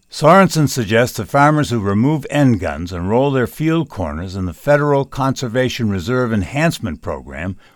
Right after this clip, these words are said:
which pays farmers to stop irrigating fields throughout the duration of a ten-year contract. Sorensen's advice to irrigators following a dry season, "The main thing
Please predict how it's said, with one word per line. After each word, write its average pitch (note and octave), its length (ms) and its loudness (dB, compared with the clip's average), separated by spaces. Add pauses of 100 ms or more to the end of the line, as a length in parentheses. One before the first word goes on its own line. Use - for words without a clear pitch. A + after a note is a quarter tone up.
which - 200 -6
pays G3 280 4
farmers E3 400 4
to A2 120 -8
stop D#3+ 380 0
irrigating A#2 560 2
fields A2 500 -4
throughout A2+ 300 -2
the G#2+ 80 -6
duration A2+ 560 -2
of E2+ 100 -8
a E2 60 -6
ten-year B2+ 580 0
contract. G2+ 840 -6 (440)
Sorensen's B2+ 600 0
advice A2 440 0
to B2+ 180 -4
irrigators B2+ 560 -2
following B2 400 0
a A2+ 80 -2
dry B2 280 2
season, D3 600 -4 (220)
"The G2 100 -10
main D3+ 340 0
thing G3 440 0